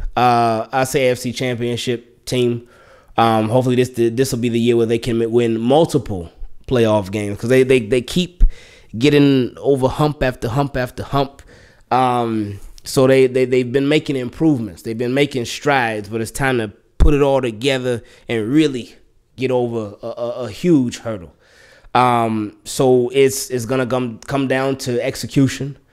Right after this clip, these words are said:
It's gonna come down to coaching. It's gonna come down to just so many different little things. It, it, see, with the Ravens, it's, it's a lot of little things that can make such a big difference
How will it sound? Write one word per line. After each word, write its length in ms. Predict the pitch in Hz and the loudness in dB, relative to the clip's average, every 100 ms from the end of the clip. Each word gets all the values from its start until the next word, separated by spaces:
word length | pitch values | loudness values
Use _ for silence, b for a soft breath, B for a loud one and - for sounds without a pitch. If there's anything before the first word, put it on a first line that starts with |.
| b b b | b b b
It's 100 | - | -2
gonna 220 | 131 131 | 0 2
come 220 | 135 135 | 2 2
down 420 | 135 131 131 127 | 2 2 0 -2
to 100 | 127 | -6
coaching. 640 | 110 - 139 131 143 139 - - - | -6 2 2 2 -4 -8 -12 -16 -4
It's 160 | 117 113 | -2 2
gonna 220 | 139 135 | 2 2
come 280 | 117 139 131 | 0 0 2
down 360 | 135 135 131 - | 2 2 0 -2
to 220 | 127 117 | -4 -4
just 420 | 117 147 - - | -4 -6 -6 -10
so 380 | - - 165 185 | -12 -6 -2 0
many 240 | 175 165 | 0 0
different 520 | 120 135 - 127 101 - B B B | 0 -2 0 -4 -4 -8 B B B
little 360 | 92 117 127 113 | 0 2 4 2
things. 560 | - 98 87 76 - _ B B - | -4 -12 -12 -16 -20 _ B B 2
It, 100 | 156 | 2
it, 140 | 143 | 2
see, 160 | 147 180 | 0 2
with 120 | 175 | 2
the 100 | 165 | 4
Ravens, 400 | 180 214 208 180 | 4 4 2 2
it's, 160 | 156 156 | 0 0
it's 180 | 151 | -4
a 40 | 175 | 0
lot 180 | 220 202 | 0 2
of 100 | 131 | 2
little 220 | 143 131 | 2 0
things 360 | - 123 113 110 | -6 -8 -8 -10
that 160 | 113 | -12
can 160 | 120 110 | -10 -10
make 180 | 110 - | -10 -12
such 320 | - 151 117 | -16 -14 -14
a 60 | |
big 280 | 85 - 87 _ - | -14 -14 -16 _ -12
difference 480 | 117 - - - | -12 -12 -16 -16